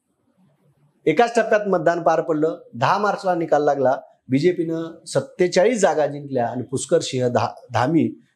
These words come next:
हे बारावे मुख्यमंत्री झाले उत्तराखंडचे. त्यानंतर पंजाबमध्ये अनपेक्षित निकाल लागले. सगळ्याला वाटायचे काँग्रेस येईल किंवा बीजेपी येईल, परंतु त्या ठिकाणी आपचं सरकार आलं. एकशे सतरा जागा आहेत विधानसभेच्या. विधानसभा क्रमांक सोळा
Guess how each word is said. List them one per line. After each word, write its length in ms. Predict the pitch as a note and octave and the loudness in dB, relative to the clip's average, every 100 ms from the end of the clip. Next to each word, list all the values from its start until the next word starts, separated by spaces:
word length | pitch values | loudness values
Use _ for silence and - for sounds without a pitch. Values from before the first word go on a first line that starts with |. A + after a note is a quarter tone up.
| - | -6
हे 60 | C#3+ | -2
बारावे 500 | A#2+ A#2+ C#3+ E3 D#3+ | 2 4 4 2 0
मुख्यमंत्री 560 | A#2 - A2 G#2 A2 | -2 -4 -6 -8 -10
झाले 280 | G2 F#2 A#2+ | -10 -10 -8
उत्तराखंडचे. 760 | C#3+ A2+ G2+ - F2 E2+ - _ _ _ - | -10 -4 -4 -4 -12 -16 -20 _ _ _ -2
त्यानंतर 260 | A3+ C4 | 4 4
पंजाबमध्ये 760 | C4 F#3+ F#3 A3+ A#3 F#3+ B2+ A2 - _ _ _ _ - | 4 2 4 2 2 0 0 -2 -10 _ _ _ _ -2
अनपेक्षित 420 | C#3 F#3+ A3+ A3+ F#3+ | 2 2 2 0 0
निकाल 260 | F#3+ G3 | 2 2
लागले. 340 | G3 F#3+ G3+ B3 - _ _ _ _ _ - | 2 0 -2 -6 -12 _ _ _ _ _ -4
सगळ्याला 260 | B2 D#3 F3+ | 2 4 4
वाटायचे 260 | F3 F3 | 2 -2
काँग्रेस 420 | F3 D3+ D#3 D#3+ | 0 2 2 0
येईल 100 | F3 | -2
किंवा 160 | D#3+ D#3+ | 0 0
बीजेपी 340 | D3 D3+ D#3 | 0 0 0
येईल, 200 | D3+ C#3+ | -2 -2
परंतु 260 | - C3+ D3+ | -4 -6 -2
त्या 140 | D3+ | 0
ठिकाणी 280 | C3+ D3 C#3+ | 0 0 0
आपचं 300 | B2+ C3 - | 0 0 -2
सरकार 320 | D#3 C#3+ D#3 | 0 2 2
आलं. 220 | D3+ C#3 C#3 - _ C3 | 2 2 -2 -6 _ -6
एकशे 260 | A#2+ E3+ | -2 -2
सतरा 380 | D#3 C3+ - F#3+ | 0 0 2 2
जागा 220 | F#3+ F3+ | 2 2
आहेत 120 | E3+ | 0
विधानसभेच्या. 680 | D#3 D#3 D#3+ D#3 D#3 C#3+ C#3 D3 - _ _ _ - | 0 0 0 -2 -2 0 0 -2 -10 _ _ _ -4
विधानसभा 500 | C#3 F#3+ F#3+ F3 F3+ | 0 2 2 0 0
क्रमांक 400 | F3 D#3+ D#3+ D#3+ - _ _ _ _ _ | 0 -2 -2 -6 -16 _ _ _ _ _
सोळा 540 | - C3+ D#3 D#3 D3 | 0 2 4 2 -2